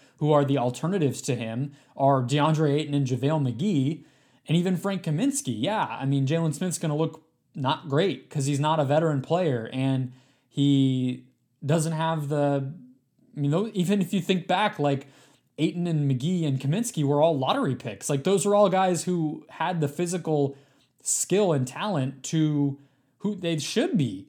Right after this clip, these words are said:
better than him, right? I mean, like, it's all sort of like, I don't really know if we're, if we're using a fair status quo to judge him against and if we're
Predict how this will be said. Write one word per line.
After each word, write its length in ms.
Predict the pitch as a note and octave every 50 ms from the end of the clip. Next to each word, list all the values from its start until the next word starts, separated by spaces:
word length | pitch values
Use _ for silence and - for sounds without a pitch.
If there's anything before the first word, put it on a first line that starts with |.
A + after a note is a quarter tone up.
| _ _ _ _ _
better 300 | - C#3+ D3+ C#3+ C#3 C3+
than 140 | B2 B2 A#2+
him, 240 | A#2+ A#2 A2 G#2 G#2+
right? 200 | C#3 F3+ A3+ A#3+
I 40 | A#3
mean, 200 | A3+ A3 G#3+ G#3+
like, 220 | A3 A3+ G#3 E3+
it's 340 | G3 A3 A#3+ A3+ G3 E3+ G#3
all 200 | A3 A#3+ A#3+ G#3+
sort 240 | - - G#3 G3+ F#3+
of 120 | F#3 D#3+
like, 180 | E3+ D#3+ D#3 D#3
I 120 | D3 D#3
don't 160 | F#3 G#3 G#3+
really 220 | G#3+ F#3+ F#3 F#3 F3
know 240 | F3 F3 F3 F3
if 120 | E3+ E3 -
we're, 240 | D#3 D#3 C#3+ C#3+ -
if 200 | - D#3+ C#3+ D3
we're 100 | D3 C#3
using 580 | C3+ C3+ D#3+ F#3 F#3+ E3 F3 E3+ D#3+ D3+ D3+ - - - - _ _ _ _
a 160 | - D3 C#3+
fair 720 | C3+ C#3 - - - D#3 D3 D3+ D#3 D#3+ D#3+ D#3 D3+ D3 C#3+ - - _ _ _ _ _ _ _ _ _ _ _ _ _ _ _ _ _
status 520 | - - - - D#3 D3 D#3 D#3 D3 D3
quo 420 | - - - C#3+ C#3 C#3+ D3 D#3 D#3
to 160 | D#3 D3+ C#3+
judge 300 | B2+ A2 C3 C3 D3+ D3
him 140 | - E3+ E3+
against 560 | F3 E3 E3+ F3 F3+ F3+ F3+ - - - - - _ -
and 580 | D3+ C#3+ C#3+ C#3 C#3 C#3 C3+ C#3 C3+ C3+ C#3+ C#3+ -
if 260 | D#3 C#3+ C#3+ C#3+ -
we're 540 | C3+ C#3 C#3 C3+ C3+ C3 C3 B2+ B2+ C3 B2+